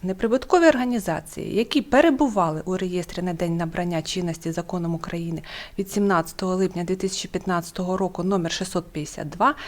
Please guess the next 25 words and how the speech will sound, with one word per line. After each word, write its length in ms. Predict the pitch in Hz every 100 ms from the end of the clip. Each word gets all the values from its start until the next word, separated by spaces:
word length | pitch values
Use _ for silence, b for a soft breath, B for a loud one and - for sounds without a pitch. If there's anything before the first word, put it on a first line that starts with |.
| B -
не 200 | 190 294
підлягають 760 | 302 294 294 190 170 165 -
виключенню 580 | 175 254 - 302 - 262
з 80 | -
цього 300 | - 185 175
реєстру 460 | 165 185 269 -
до 140 | 180 185
першого 480 | 185 180 - 175 170
липня 280 | 202 240
дві 120 | 196 160
тисячі 380 | 208 226 -
сімнадцятого 680 | 180 175 175 185 - - 175
року. 280 | 165 - - B B B B B -
Ці 420 | - 277 339 330
зміни, 440 | 190 202 233 330 285
е, 380 | - 180 180 170
внесені 540 | 202 196 196 185 175
до 160 | 165 190
пункту 480 | 190 196 180 - - -
тридцять 360 | - 220 -
чотири 380 | - - 202 175
тридцять 420 | 165 - 160 165
п'ять 280 | - 277 311
підрозділу 600 | - 185 196 170 - 151
чотири 580 | 143 - - 247 302 277